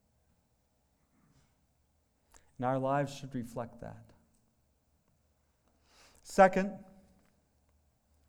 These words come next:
second, that this overflow in Paul's life,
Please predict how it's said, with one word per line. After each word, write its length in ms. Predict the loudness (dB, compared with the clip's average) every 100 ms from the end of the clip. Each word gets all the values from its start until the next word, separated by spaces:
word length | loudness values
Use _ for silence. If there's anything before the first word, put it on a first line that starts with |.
| _ _ _ _ _ _ _ _ -20 -20 -20 -20 -20 -20 _ -20 _ _ -20 -20 -20 0
second, 440 | 8 8 8 4
that 720 | 8 8 8 2 -14 -20 -20 _ _ _ _ _ _ _ _ _ _ _ _ _ _ _ 0
this 300 | 4 4 0 -4
overflow 1120 | 6 8 8 8 2 -2 -8 -2 2 2 2 2
in 160 | 0
Paul's 580 | -2 -4 0 0 0 -4
life, 520 | 0 0 0 -4 -8